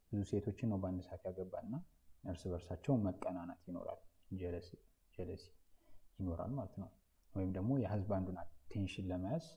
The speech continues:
ትኩረት ለመያዝ፣ እ፣ ሁሌ የሆነ ፉክክር ይኖራል ማለት ነው። ከዚህ ቀጥለን ደግሞ የምናየው ኢኮኖሚክ ኮንሲደሬሽን ኦፍ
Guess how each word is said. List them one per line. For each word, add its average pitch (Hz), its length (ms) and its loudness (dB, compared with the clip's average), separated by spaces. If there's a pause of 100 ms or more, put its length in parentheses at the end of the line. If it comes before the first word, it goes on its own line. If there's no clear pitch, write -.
(100)
ትኩረት - 380 -6
ለመያዝ፣ 98 400 -2 (1080)
እ፣ 131 100 -4 (280)
ሁሌ 127 260 2 (340)
የሆነ 90 300 -2
ፉክክር - 480 -6
ይኖራል 87 340 -8
ማለት - 260 -20
ነው። - 140 -20 (680)
ከዚህ 135 180 10
ቀጥለን 123 440 12
ደግሞ 113 240 10
የምናየው 107 460 6 (160)
ኢኮኖሚክ 110 540 6
ኮንሲደሬሽን 98 720 2
ኦፍ 95 120 -2